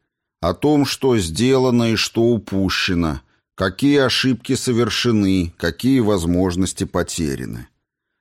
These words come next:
Но всё же, поскольку мне никогда не нравилось подводить итоги, я избегал и по-прежнему избегаю этим заниматься. Всё равно, что ни говори, если меня отправят на землю ещё десять раз,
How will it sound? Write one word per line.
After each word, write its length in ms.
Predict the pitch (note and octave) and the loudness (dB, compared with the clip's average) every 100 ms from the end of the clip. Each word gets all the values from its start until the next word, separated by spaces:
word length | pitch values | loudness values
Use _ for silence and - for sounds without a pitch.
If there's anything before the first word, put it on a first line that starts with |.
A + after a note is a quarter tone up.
| _ | _
Но 220 | F2+ G#2+ | 0 0
всё 420 | G#2+ - C#3 D#3 C3+ | 0 0 2 4 2
же, 160 | F2+ | 0
поскольку 640 | - G2+ - C#3 C3 B2+ | -2 -4 -2 0 0 2
мне 240 | B2+ C3 C#3 | 2 4 4
никогда 580 | C3+ A#2 C#3+ C3+ C3+ A#2 | 2 2 0 0 0 2
не 140 | G#2 | 2
нравилось 640 | A2+ A#2+ A2 F#2 E2+ F2 | 2 2 2 2 0 -2
подводить 640 | - G#2 G2+ A2 A2 A2 A2 | -4 -2 0 0 0 0 -2
итоги, 580 | - D#3+ D#3+ G2 D#2 - _ _ _ - | -4 0 0 -2 -6 -10 _ _ _ -6
я 280 | F2 D3 D#3+ | 0 2 2
избегал 720 | A#2 A2 A2+ G2+ D3+ C#3 F#2 | 0 0 0 2 2 2 0
и 160 | A2 | -4
по-прежнему 800 | G#2 G#2+ F2 A2+ C#3+ A#2 A#2+ A2+ G#2+ | -2 -2 0 0 2 2 2 2 0
избегаю 800 | A2 F#2 F#2 F2+ F#2+ G#2 G2+ G2 | -2 0 0 0 2 2 2 0
этим 400 | F2 E2+ - F2 | -2 -2 -2 -2
заниматься. 760 | E2+ F2 E2+ C#2 B1 - - - _ _ _ _ _ - | 0 0 0 -2 -6 -10 -10 -14 _ _ _ _ _ -8
Всё 220 | - F3 | -2 2
равно, 440 | E3+ D#3 A2+ F#2 | 2 4 2 2
что 280 | D2+ - B2+ | -2 0 2
ни 100 | A#2 | 2
говори, 520 | G#2+ A2+ B2 C3+ C3+ | 2 2 2 2 2
если 400 | F#2+ G2 G2 G#2+ | 2 0 0 0
меня 340 | A2 A#2 A#2 G#2 | 2 2 2 0
отправят 600 | F#2 A#2 A2+ G#2+ G2 G2+ | -2 0 2 2 0 -2
на 160 | G#2 | -2
землю 420 | F#2+ A2+ A2 F#2+ | 0 0 2 0
ещё 460 | E2+ F#2+ G2 - G#2+ | 0 0 -2 0 0
десять 480 | E2+ G2 - D#2+ - | 0 -2 -2 -6 -4
раз, 400 | C3 C#3+ - | 0 0 -2